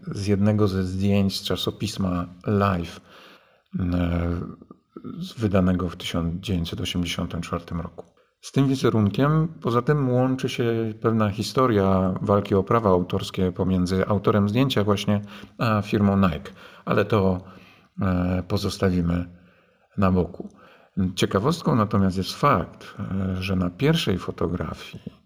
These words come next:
prawdopodobnie z tej, z której został wypre-, preparowany ów Jumpman, Michael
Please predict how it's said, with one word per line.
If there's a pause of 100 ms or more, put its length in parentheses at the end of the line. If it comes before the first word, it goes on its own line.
(320)
prawdopodobnie
z
tej,
z
której
został
wypre-,
preparowany
ów (140)
Jumpman, (760)
Michael